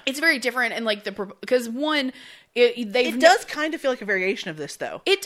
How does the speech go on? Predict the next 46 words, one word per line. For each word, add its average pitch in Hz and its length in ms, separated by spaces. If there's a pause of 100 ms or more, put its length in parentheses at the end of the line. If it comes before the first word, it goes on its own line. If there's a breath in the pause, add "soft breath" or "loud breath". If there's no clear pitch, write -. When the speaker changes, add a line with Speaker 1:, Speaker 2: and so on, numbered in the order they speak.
(140)
Speaker 1:
does, 202 140
Speaker 2:
Even 294 160
down - 0
to, 302 80
Speaker 1:
absolutely. 269 340
Speaker 2:
like, 226 140
the 208 80
tattoo 220 440
conversation. 233 680
Speaker 1:
Yes. 220 300
Speaker 2:
And 180 160
anyway, 143 280
sorry. - 220 (180)
Speaker 1:
No, 392 140
Speaker 2:
Just - 260
Speaker 1:
that's, 294 320
<laughs> - 60
Speaker 2:
breaking. 294 280
Speaker 1:
no, 381 180
no, 349 120 (120)
you're 330 140
fine. 269 380 (320 loud breath)
But 285 180
I 262 180
just 247 300
was 226 160
gonna 220 120
say, 233 140
like, 196 440
the 220 120
difference 320 300
is, 233 80
like, 208 220
that 185 220
one 196 120
was 185 180
made 170 480
to 170 120
be 143 420 (240)
a 147 180
comedy. 120 600
Speaker 2:
Yes. - 520 (640)
Speaker 1:
Green 262 260
Card 214 280
is 185 160
not. 131 580